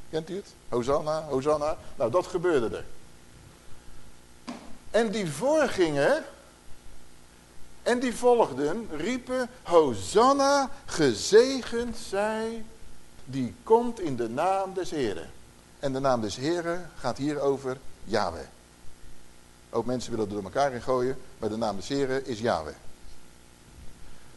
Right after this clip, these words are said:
Gezegend is hij, Yeshua, die komt in de naam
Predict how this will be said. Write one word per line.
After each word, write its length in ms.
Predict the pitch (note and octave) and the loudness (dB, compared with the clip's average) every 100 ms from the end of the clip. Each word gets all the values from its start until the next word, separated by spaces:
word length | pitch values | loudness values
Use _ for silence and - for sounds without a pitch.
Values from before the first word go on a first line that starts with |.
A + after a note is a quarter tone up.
| - - - - - | -20 -20 -20 -14 -10
Gezegend 800 | - F3 D#3+ - C4 D4 B3 A#3 | 2 4 6 6 4 4 2 0
is 180 | A3 D3+ | 0 -2
hij, 520 | - C3 F#3+ C4 C#4 A#3+ | -2 4 8 8 6 4
Yeshua, 840 | D#3+ - A#3+ C4+ B3+ B3+ C4+ - - | 0 0 -2 2 4 4 2 -2 -8
die 240 | D#3+ D3+ | -2 -2
komt 360 | B2 B3 B3+ B3+ | 0 2 2 2
in 200 | G3+ E3+ | -2 2
de 140 | B2+ | 4
naam 1160 | A#2 A2+ C3+ G3+ A#3 A#3+ B3 B3+ C4 C4+ B3 E3 | 4 2 4 6 6 4 2 2 0 -2 -4 -8